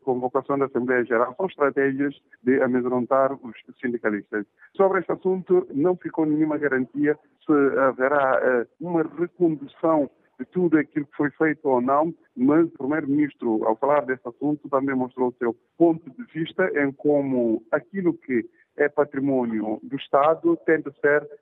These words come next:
preservado. Isto relativamente à colocação dos agentes de, de polícia no centro emissora. Quanto à retirada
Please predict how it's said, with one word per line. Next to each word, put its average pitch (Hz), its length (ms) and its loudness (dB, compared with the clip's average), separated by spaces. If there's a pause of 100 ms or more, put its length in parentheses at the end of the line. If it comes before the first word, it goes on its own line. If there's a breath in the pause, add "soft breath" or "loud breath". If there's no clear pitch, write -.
(140)
preservado. 120 560 0
Isto 156 220 -4
relativamente 139 600 0
à 135 60 0
colocação 135 580 -2 (240 soft breath)
dos 123 100 -14
agentes 139 480 0
de, 120 300 2
de 113 120 0
polícia 127 440 -4
no 127 80 -2
centro 131 300 -6
emissora. 113 480 0
Quanto - 240 -2
à 175 60 0
retirada 135 520 0